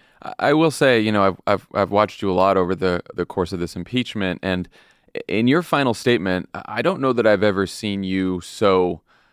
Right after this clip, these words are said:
passionate and, and emotional. Was that anger? Was it frustration? Uh, what, what were you thinking there?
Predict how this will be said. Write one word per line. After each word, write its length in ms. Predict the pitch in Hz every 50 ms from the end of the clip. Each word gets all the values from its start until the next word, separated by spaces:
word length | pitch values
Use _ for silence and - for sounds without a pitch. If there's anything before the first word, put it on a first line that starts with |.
| _ _ -
passionate 760 | - - 113 101 101 101 - - 107 98 98 92 90 85 - -
and, 200 | 92 90 87 -
and 160 | - 90 87 87
emotional. 720 | 85 85 87 90 98 - - 95 87 90 76 73 - - _ _ _ _ _ _
Was 120 | - 120 113
that 180 | 131 127 - -
anger? 500 | - 127 139 151 143 143 143 139 139 135
Was 160 | 127 117 104
it 140 | 107 - -
frustration? 960 | - - 104 - - - - 139 143 143 135 - 147 135 131 127 127 127 127
Uh, 100 | 120 110
what, 260 | - 113 131 139 120
what 140 | 139 151 127
were 60 | 127
you 120 | 135 123 107
thinking 360 | - 120 110 - 110 90 90
there? 220 | 57 57 - -